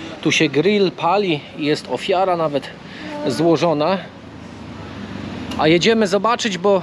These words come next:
chciałem drona jeszcze wyciągnąć i coś pokręcić, pofilmować. A ta plaża nie była jakaś taka najlepsiejsza,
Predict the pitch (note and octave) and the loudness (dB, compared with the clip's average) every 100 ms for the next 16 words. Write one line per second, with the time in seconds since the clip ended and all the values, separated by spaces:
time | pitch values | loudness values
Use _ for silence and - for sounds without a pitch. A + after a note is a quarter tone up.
0 | - - B3+ A3+ B3+ F4 D#4+ B3 G3+ G#3+ | 0 0 2 4 2 2 2 2 2 2
1 | F#3 F#3+ G#3+ F#3 F#3 F#3+ G3+ G3+ F#3 - | 0 2 2 4 2 0 0 0 0 0
2 | F3+ G#3+ G3 E3+ F#3+ - F#3 G3+ F#3+ E3 | 0 2 2 2 -2 -2 0 2 4 4
3 | D#3 G3+ - - - - - - - F#3 | 2 0 -4 -10 -14 -14 -14 -14 -6 -2
4 | G#3 C4+ B3 B3 G#3+ A#3 B3+ B3+ C#4+ A#3 | 2 2 2 2 2 2 2 2 2 4
5 | G3 E3+ F3+ - F3+ F3+ F3+ E3+ - - | 2 2 -2 0 -2 2 2 0 -6 -18
6 | - - - - C3+ F3+ C4+ C4+ B3 - | -20 -20 -20 -6 2 4 4 4 2 2
7 | A#3+ A3 - G#3 | 0 2 2 2